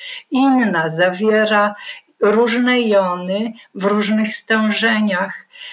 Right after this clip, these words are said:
Sama zlewnia lodowcowa na przykład to coś fantastycznego, bo rozpoczyna się od wód o bardzo niskich stężeniach jonów, tych płynących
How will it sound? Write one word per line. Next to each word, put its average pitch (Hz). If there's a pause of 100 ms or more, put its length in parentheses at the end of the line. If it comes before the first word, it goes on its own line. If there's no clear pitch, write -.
(120)
Sama 240
zlewnia 233
lodowcowa 220
na 185
przykład 214 (220)
to 233
coś 240
fantastycznego, 226
bo 190
rozpoczyna 226
się 254
od 226
wód 254
o 202
bardzo 220
niskich 226
stężeniach 175
jonów, 180 (480)
tych 233
płynących 226